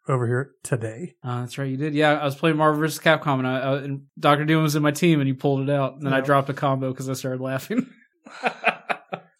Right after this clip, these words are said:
Speaker 1: This movie had a lot of potential. They could have made it fun. They could have made it like Guardians of the Galaxy, which unfortunately you said you think they did try.
Speaker 2: Oh, they definitely tried.
Speaker 1: But the fun wasn't there. The dialogue was poorly written,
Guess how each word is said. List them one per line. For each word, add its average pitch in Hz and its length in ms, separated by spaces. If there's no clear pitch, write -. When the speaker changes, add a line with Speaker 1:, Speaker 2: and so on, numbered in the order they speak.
Speaker 1:
This 147 160
movie 170 240
had 151 320
a 123 80
lot 120 240
of 123 60
potential. 113 560
They 127 100
could 147 160
have 139 80
made 143 140
it 135 100
fun. 113 460
They 120 60
could 139 220
have 135 60
made 139 120
it 135 60
like 127 180
Guardians 127 400
of 127 100
the 120 80
Galaxy, 113 540
which 123 300
unfortunately 131 440
you 127 60
said 123 220
you 123 40
think 127 220
they 120 80
did 113 460
try. 110 380
Speaker 2:
Oh, 214 220
they 196 140
definitely 147 560
tried. 117 420
Speaker 1:
But 170 100
the 170 80
fun 240 300
wasn't 123 280
there. 160 300
The 143 80
dialogue 165 460
was 151 100
poorly 165 440
written, 117 420